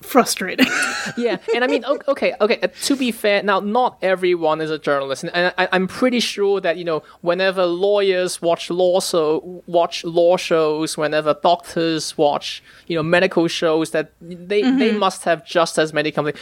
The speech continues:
Speaker 2: Whenever people who know computers watch Arrow, uh, <laughs> I'm
Speaker 1: Right.
Speaker 2: sure they must have just as many complaints. But I mean,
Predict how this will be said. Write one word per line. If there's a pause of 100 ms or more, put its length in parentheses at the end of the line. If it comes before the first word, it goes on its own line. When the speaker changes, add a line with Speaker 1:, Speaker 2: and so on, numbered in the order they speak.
Speaker 2:
Whenever (260)
people
who
know
computers
watch
Arrow, (100)
uh,
<laughs>
I'm
Speaker 1:
Right.
Speaker 2:
sure
they
must
have
just
as
many
complaints.
But
I
mean,